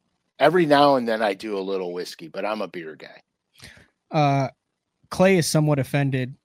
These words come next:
Speaker 2: that you did not put the, uh, Rogue eyes on the new F X series in those six, and would like to know if there's a reason why you went with the round eyes.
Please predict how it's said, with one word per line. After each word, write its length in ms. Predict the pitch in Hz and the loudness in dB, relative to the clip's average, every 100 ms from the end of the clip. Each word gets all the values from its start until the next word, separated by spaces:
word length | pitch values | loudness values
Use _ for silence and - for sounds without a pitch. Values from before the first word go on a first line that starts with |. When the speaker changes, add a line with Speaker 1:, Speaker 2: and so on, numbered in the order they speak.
| - | -4
Speaker 2:
that 100 | 139 | -2
you 120 | 135 | 0
did 120 | 135 131 | -2 -2
not 220 | 131 - | -4 -4
put 240 | 143 131 | -6 -6
the, 320 | 131 127 123 - | -6 -6 -6 -6
uh, 160 | 131 123 | -6 -4
Rogue 320 | 127 135 131 | -2 -2 -2
eyes 300 | 127 123 123 | -2 -2 -4
on 100 | 120 | -6
the 80 | 117 | -6
new 180 | 127 123 | -4 -6
F 160 | 120 | -4
X 220 | 131 131 - | -4 -4 -8
series 460 | 113 120 120 - | -8 -8 -8 -10
in 160 | - 127 | -10 -8
those 200 | 127 123 | -8 -8
six, 340 | - 127 - | -6 -6 -6
and 100 | 120 | -6
would 80 | 123 | -4
like 160 | 123 - | -4 -4
to 80 | 127 | -6
know 140 | 123 | -4
if 100 | 120 | -6
there's 240 | 120 120 | -6 -8
a 60 | 120 | -6
reason 320 | 123 120 120 | -6 -4 -4
why 160 | 120 113 | -4 -6
you 120 | 117 | -6
went 120 | 120 | -8
with 100 | 110 | -8
the 80 | 120 | -6
round 360 | 120 117 120 117 | -2 -2 -2 -4
eyes. 340 | 110 - - | -4 -6 -8